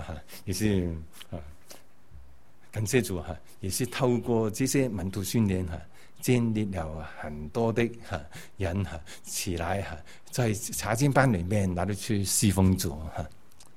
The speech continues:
特别是这几年哈，我感谢主哈，我是看到哈，有好几个校园哈，他们的，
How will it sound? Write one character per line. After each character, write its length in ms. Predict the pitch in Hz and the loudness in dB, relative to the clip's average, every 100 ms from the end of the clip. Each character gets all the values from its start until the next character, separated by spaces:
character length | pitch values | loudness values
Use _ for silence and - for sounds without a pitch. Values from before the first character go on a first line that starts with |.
| - - - - - - - - - - | -16 -16 -16 -16 -16 -16 -16 -16 -16 -10
特 120 | - 147 | 4 6
别 100 | 135 | 6
是 240 | 135 117 | 4 2
这 300 | - - 143 | 0 4 4
几 160 | - 95 | 4 0
年 200 | 92 98 | 0 -2
哈， 120 | 87 - - - - - - - - | -4 -10 -16 -16 -16 -16 -14 -14 -8
我 140 | 98 87 - - - | -6 -6 -8 -12 -8
感 180 | - 98 | 2 4
谢 160 | 95 135 | 10 10
主 200 | 113 90 | 10 0
哈， 140 | 78 80 - - - - - | -2 -6 -10 -14 -16 -14 -8
我 100 | - 95 | -2 2
是 200 | 131 123 | 6 6
看 260 | 135 143 | 4 6
到 320 | 135 131 123 | 8 8 6
哈， 220 | 98 90 95 - - - | 4 0 -2 -10 -12 -2
有 320 | 101 98 92 - - - - - - - - | 2 2 2 -4 -12 -12 -14 -14 -16 -16 -8
好 300 | - 156 202 | 6 12 12
几 220 | 190 127 | 12 6
个 140 | 113 143 | 6 6
校 260 | - 139 | 8 8
园 240 | 120 107 110 | 10 8 4
哈， 160 | 87 78 - - - - - - - - | 0 -8 -12 -14 -14 -14 -14 -14 -14 -2
他 160 | 147 | 4
们 220 | 156 117 | 6 4
的， 260 | 120 147 | 4 2